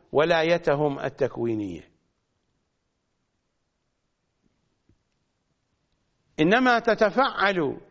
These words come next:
ولايتهم التكوينية بمستوى من المستويات في زمان الدولة القائمية المهدوية،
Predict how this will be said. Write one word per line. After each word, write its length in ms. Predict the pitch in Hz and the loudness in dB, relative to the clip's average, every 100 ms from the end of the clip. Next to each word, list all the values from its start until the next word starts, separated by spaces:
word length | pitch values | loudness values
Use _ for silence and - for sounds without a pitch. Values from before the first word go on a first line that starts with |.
| _ - | _ -2
ولايتهم 840 | 156 180 185 196 233 226 202 202 | 2 4 4 2 0 0 0 0
التكوينية 880 | 180 185 - 175 185 202 233 247 185 - 110 - _ _ _ _ _ _ _ _ _ _ _ _ _ _ _ _ _ _ _ - | -2 -4 -2 -2 0 2 2 2 0 -2 -10 -12 _ _ _ _ _ _ _ _ _ _ _ _ _ _ _ _ _ _ _ -4
بمستوى 760 | 160 214 254 - 233 220 208 | 0 2 0 2 2 4 2
من 300 | 196 202 208 | 0 0 2
المستويات 960 | 196 185 185 170 196 185 190 220 240 233 226 208 _ _ _ _ _ _ _ _ _ _ | 0 0 -4 0 2 4 4 2 0 -4 -6 -8 _ _ _ _ _ _ _ _ _ _
في 160 | 175 | -4
زمان 720 | 165 175 175 202 220 208 208 208 - | 0 0 2 0 0 -2 -4 -6 -2
الدولة 880 | 160 135 185 208 196 180 - 185 180 - | -2 0 0 2 0 -2 -2 -4 -2 -2
القائمية 880 | 156 143 165 156 156 165 190 185 175 | -2 0 -2 0 -2 -2 0 0 0
المهدوية، 1160 | 175 156 165 160 151 131 135 139 143 120 92 | -2 0 -2 -2 -4 -2 0 0 -2 -4 -10